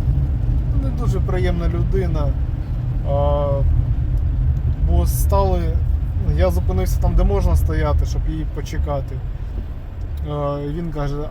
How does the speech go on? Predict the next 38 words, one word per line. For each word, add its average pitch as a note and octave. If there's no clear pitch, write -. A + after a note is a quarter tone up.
«А A3
можете F#3+
трохи E3+
ближче E3
під'їхати? D3
Вона D3
вже C#3+
зараз D3+
виходить». C#3
Я C#3+
кажу: C#3
«Ну D#3+
вон D#3+
знак D3
там C#3
висить», C#3
кажу, D3
«стоянка E3
і -
зупинка E3+
заборонена». D3+
Він C#3
каже: D3
«Так, G#3
а F#3+
тут F3+
ми F3
що D#3+
стоїмо, D#3+
тут D#3+
можна F3+
стояти?» -
Я B2+
кажу: C3
«Да, C3+
тут B2+
можна C#3
стояти, -